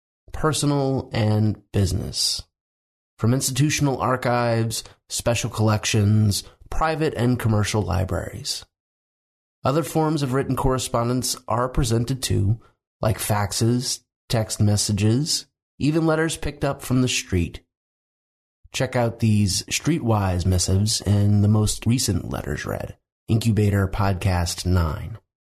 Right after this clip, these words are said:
Today's presentation comprises email interviews and transcription material from remote recordings. Continuing the twenty twenty-two programming theme, Lady Louisiana Artists,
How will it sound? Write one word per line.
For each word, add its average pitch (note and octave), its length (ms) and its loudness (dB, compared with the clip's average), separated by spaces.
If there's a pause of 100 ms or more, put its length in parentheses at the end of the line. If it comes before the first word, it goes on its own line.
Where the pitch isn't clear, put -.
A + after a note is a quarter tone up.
(720)
Today's D3 400 0
presentation G#2+ 760 2
comprises G#2 680 0
email A2 320 4
interviews G#2+ 580 2 (400)
and D3+ 420 0
transcription C3 680 0
material G#2+ 480 2
from G2 300 2
remote F#2+ 340 4
recordings. - 920 -4 (1300)
Continuing F3+ 500 2
the C#3+ 100 0
twenty D3 280 0
twenty-two C3 540 0
programming F#2 540 0
theme, F2+ 560 2 (520)
Lady A#2+ 300 2
Louisiana A2 680 2
Artists, - 720 -4